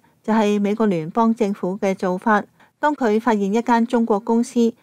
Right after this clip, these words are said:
同中共嘅軍方有關係之後，佢先至將呢一間公司列入黑名單進行制裁，然後呢一間公司先至攞唔到被美國限制嘅呢一啲技術同晶片。呢一種做法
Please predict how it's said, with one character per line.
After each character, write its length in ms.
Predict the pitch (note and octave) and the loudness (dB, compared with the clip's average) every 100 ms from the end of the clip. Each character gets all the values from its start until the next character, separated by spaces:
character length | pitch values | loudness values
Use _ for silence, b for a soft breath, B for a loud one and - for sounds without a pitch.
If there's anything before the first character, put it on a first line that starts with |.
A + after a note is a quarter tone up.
| _ - | _ -4
同 260 | F#3 E3+ | -2 -2
中 220 | - A#3+ | 0 0
共 240 | A#3 F#3+ F#3 | 2 -2 0
嘅 160 | G#3 | 0
軍 240 | G#3 A#3 A#3 | 0 0 0
方 240 | - A#3 | 2 2
有 200 | G#3+ E3 | 2 0
關 260 | G3+ A3+ A#3 | 0 0 2
係 160 | A3+ F#3+ | -2 -2
之 160 | A#3+ | 0
後， 320 | A3+ G#3 G#3 b b _ | 2 2 0 b b _
佢 80 | C4 | -2
先 160 | - | -2
至 140 | D4+ B3 | -2 0
將 240 | C4+ B3+ | 2 4
呢 140 | B3+ B3+ | 4 4
一 20 | |
間 260 | B3 A#3+ | 2 2
公 220 | B3 A#3+ B3 | 2 0 2
司 180 | B3 A#3 | 0 2
列 180 | F#3+ - | 0 -2
入 120 | F#3 | -4
黑 180 | G3+ A#3+ | -2 -2
名 300 | G3+ D#3+ E3 | -2 -4 -2
單 260 | A3 A3 | 2 2
進 180 | A3 F#3+ | 0 -2
行 240 | G#3 D#3 E3+ | -2 -4 -4
制 200 | G#3 G3 | -2 -2
裁， 340 | A3+ E3 D3+ b b b b - | 0 0 0 b b b b -6
然 160 | E3+ | -2
後 160 | F#3+ F3 | 0 2
呢 80 | A3 | 2
一 100 | A3+ | 2
間 240 | A3 A3 | 2 0
公 220 | A3+ A3+ | 0 0
司 300 | - A#3 A3+ b _ - | 2 0 0 b _ -2
先 120 | A#3+ | 0
至 180 | A3+ G3+ | 2 2
攞 200 | E3+ G#3 | 2 2
唔 220 | F#3+ D#3+ | 0 -2
到 220 | F3 F#3+ | -2 0
被 240 | G#3+ F#3+ F#3 | 0 -2 -2
美 180 | E3+ | -4
國 160 | - G3+ | -2 -2
限 240 | G3 F3+ | -2 -4
制 100 | F3+ | -2
嘅 360 | G3 F#3+ G3 G3 | -2 -2 -2 0
呢 100 | G#3+ | 0
一 60 | A3 | 0
啲 140 | G#3+ | -2
技 220 | G3+ F3 | -2 -4
術 160 | F3+ F#3 | -4 -8
同 280 | - E3+ E3+ | -6 -6 -4
晶 240 | A3+ A3 | -2 -2
片。 300 | - F3 F#3 | -2 -6 -6
呢 640 | G#3 - _ _ _ - G#3+ | -8 -12 _ _ _ -2 0
一 40 | |
種 180 | G#3+ E3+ | 0 -2
做 240 | G#3+ F3+ - | -2 -2 0
法 240 | G#3+ | 0